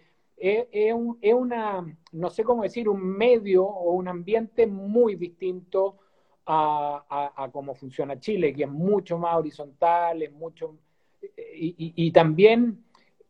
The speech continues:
tal vez cultural hoy, de las últimas décadas, toda esta cosa que ha tenido la economía éxito y no vamos a negar, la pobreza bajó, o sea, hay, hay avances brutales,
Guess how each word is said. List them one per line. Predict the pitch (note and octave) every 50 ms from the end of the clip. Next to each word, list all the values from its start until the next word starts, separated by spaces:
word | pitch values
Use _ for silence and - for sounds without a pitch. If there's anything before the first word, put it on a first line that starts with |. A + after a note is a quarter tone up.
| _ - - -
tal | - F#3 F#3
vez | F#3+ A#3 A3+ A#3
cultural | - A#3+ G3+ E3+ - F3 E3+ F3+ G3+ A#3 A#3 A3+ G#3+ F#3+ F#3
hoy, | G#3+ A3+ A3 F#3 D#3+ D3+ D3+ C#3+
de | C#3 D3+ D3+
las | D3 D3 C#3 C#3
últimas | D#3+ F3 F3 - - E3+ E3 D3 C#3+
décadas, | D#3 F#3+ G#3 G3 - E3 D3+ D3+ D3+ D3+ -
toda | - F#3 F3+
esta | F3+ - F#3+ E3+
cosa | F3+ F3 E3+ - F#3
que | E3+ E3 D#3+ -
ha | D#3 D#3
tenido | D3+ D3+ D#3 D#3 D#3+ D3+ D3+ - - _ _ _ _
la | B2+ C3+ C3
economía | B2 C3+ C3 B2+ C3 D3 D#3 D#3 D3 C#3+ C#3 C3+ C3+ C3+
éxito | C#3 D#3 E3 E3+ E3 D#3+ - - D#3 D#3 D#3 D3 C#3+ C#3+
y | C#3 C#3
no | C#3+ C#3+ C#3+ C#3+ C#3
vamos | C#3+ C#3+ C#3+ C#3
a |
negar, | C#3+ D#3+ G3 A#3+ A3+ G3 E3 D3+
la | D3 D3 C3+
pobreza | C3+ C3 C3 D3 C#3+ - - C#3
bajó, | C3 C3 - F#3 D#3+
o | -
sea, | - F3 C3+ -
hay, | - D#3+ E3+ E3+ F3
hay | - D#3+ E3+ F3
avances | E3 E3 F3 F3 F3 - F3 D#3+
brutales, | D3+ D3+ D3 D3 D#3+ E3 E3+ E3+ F3+ F#3+ G3